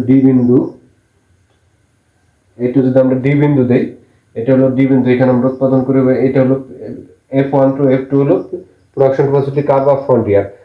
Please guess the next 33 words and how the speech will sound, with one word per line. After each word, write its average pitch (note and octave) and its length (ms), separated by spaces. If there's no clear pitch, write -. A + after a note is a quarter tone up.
এখন D3 140
ডি D3+ 140
বিন্দুতে F3 280
যদি D#3 200
আমরা D3+ 180
উৎপাদন D#3 300
করতে D3+ 240
যাই, C#3+ 140
তাহলে C3+ 220
কি D3+ 80
কি - 120
উৎপাদন D#3 360
করতে D#3 180
পারি, D3 220
সেটা C#3 220
আমরা B2+ 120
দেখি, A#2 200
ঠিক C3+ 160
আছে? A3 100
এখানে C#3 280
হলো C#3+ 140
বি C3 100
দিলাম, C3 240
এখানে C3 240
এ D#3 80
বিন্দু C3+ 280
দিলাম, F#2 200
অর্থাৎ B2 280
যদি C#3 240
আমরা C3+ 200
ডি D3+ 160
বিন্দুতে D#3 300
উৎপাদন D3 300